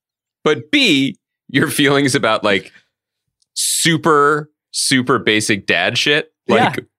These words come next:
Speaker 1: World War Two fighting or who killed J F K. Like, you're just, you just love what you love. You know what I mean? Like, you are absolutely ready for that.
Speaker 2: Yeah,
Speaker 1: You are
Speaker 2: the
Speaker 1: D, you are, when it comes to those topics, Chris, you are D T F, down to fulminate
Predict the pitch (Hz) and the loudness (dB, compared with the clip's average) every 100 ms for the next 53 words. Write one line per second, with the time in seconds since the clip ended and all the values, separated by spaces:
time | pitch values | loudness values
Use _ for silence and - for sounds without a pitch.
0 | _ 101 113 135 123 127 123 123 113 117 | _ -4 0 0 2 0 0 -2 0 0
1 | 110 117 120 113 107 101 90 _ _ - | 2 2 0 -2 0 0 -2 _ _ -4
2 | 123 151 120 104 113 110 - 104 120 120 | -2 -2 -2 0 2 0 0 0 0 0
3 | 117 - _ _ - 143 208 311 285 - | -2 -4 _ _ -6 -4 0 0 0 -4
4 | _ - - - 196 226 311 226 262 254 | _ -18 -16 -6 -2 0 0 0 0 0
5 | 220 196 220 349 - - 170 151 175 175 | 0 2 2 0 -2 -8 -4 0 2 2
6 | 151 147 269 262 165 123 143 202 143 - | 2 0 0 -2 -2 0 2 2 2 0
7 | 160 196 - - 175 175 196 139 113 123 | 0 0 -2 0 0 0 0 0 2 2
8 | 139 123 98 69 53 _ - - - - | 0 -2 -4 -6 -10 _ -20 -20 -20 -20
9 | - - - 214 190 185 202 247 165 147 | -20 -12 -2 0 2 0 2 2 2 0
10 | 208 247 190 156 170 - 254 285 226 220 | 2 2 2 0 0 0 -2 0 0 0
11 | 190 131 123 123 113 180 - 151 147 - | 0 0 -2 -2 0 0 0 -2 -2 0
12 | 127 107 - - 127 135 147 - 123 123 | 0 0 -2 -2 0 0 0 0 -2 0
13 | 117 104 87 71 | -2 0 0 -2